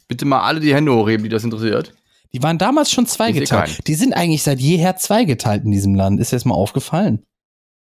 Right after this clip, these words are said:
Speaker 1: Nee.
Speaker 2: <laughs> Das, das ist immer so gewesen.
Speaker 1: <laughs>
Speaker 2: Mein Gott, was ein Hexenkessel. Naja, naja.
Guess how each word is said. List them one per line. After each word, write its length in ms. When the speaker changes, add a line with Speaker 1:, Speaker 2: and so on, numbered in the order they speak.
Speaker 1:
Nee. 180
Speaker 2:
<laughs> 380
Das, 480
das 160
ist 140
immer 240
so 140
gewesen. 640
Speaker 1:
<laughs> 720
Speaker 2:
Mein 320
Gott, 220
was 160
ein 100
Hexenkessel. 840
Naja, 580
naja. 340